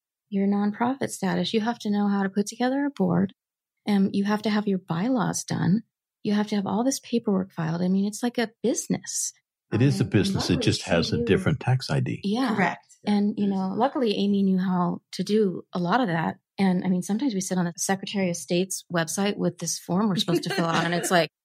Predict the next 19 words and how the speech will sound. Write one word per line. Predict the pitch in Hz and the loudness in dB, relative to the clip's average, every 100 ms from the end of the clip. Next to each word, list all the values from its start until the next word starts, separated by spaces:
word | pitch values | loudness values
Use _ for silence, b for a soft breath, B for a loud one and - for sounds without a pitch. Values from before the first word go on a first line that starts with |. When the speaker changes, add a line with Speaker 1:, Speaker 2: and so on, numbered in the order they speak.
| _ _ - | _ _ -4
Speaker 1:
"What | 226 | 0
does | 349 262 - | 2 0 -2
this | 247 311 - | -2 -2 0
mean?" | 214 175 175 170 170 - | 2 4 2 4 2 0
Speaker 3:
<laughs> | _ - | _ -4
Speaker 1:
And | 202 214 | 0 2
then | 220 | 4
you | 220 208 | 4 2
have | 196 | -2
to | - 190 | -2 0
pay | 180 | 2
fifty | 180 170 165 | 2 0 0
dollars | 165 180 165 - | 2 2 0 -2
if | 156 | -4
you | 160 | -4
fill | 170 160 | 0 2
it | |
out | 165 175 | 2 2
wrong, | - 151 175 | 2 0 0